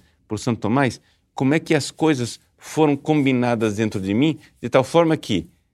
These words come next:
dependendo do bolo que você faz, né, você põe os ingredientes do bolo. Um tem mais farinha, outro tem mais, é, açúcar, outro tem, tem mais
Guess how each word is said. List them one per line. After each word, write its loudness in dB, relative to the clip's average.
dependendo 0
do 2
bolo 2
que -8
você -4
faz, -4
né, -10
você -12
põe -4
os -8
ingredientes -4
do -8
bolo. -6
Um -2
tem -4
mais -4
farinha, -2
outro -8
tem -6
mais, -8
é, -12
açúcar, -8
outro -4
tem, -6
tem -10
mais -10